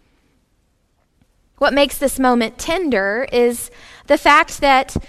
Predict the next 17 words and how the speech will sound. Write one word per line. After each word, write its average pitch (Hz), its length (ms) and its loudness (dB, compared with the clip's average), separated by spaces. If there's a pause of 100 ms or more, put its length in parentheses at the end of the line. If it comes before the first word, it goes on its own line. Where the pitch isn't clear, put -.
(140)
Jesus 311 640 -2
shares 302 680 -2
his 294 280 -6
heart - 680 -6 (840)
despite 254 680 -2 (120)
his 226 220 -4
disciples' 214 960 -10 (380)
failures. - 880 -10 (1400)
They 262 160 2
are 214 100 -2
simply 233 400 -6
not 233 240 -8
ready. 233 400 -8 (1400)
They 262 140 0
do 240 120 -4
not 233 260 -4
deserve 214 720 -10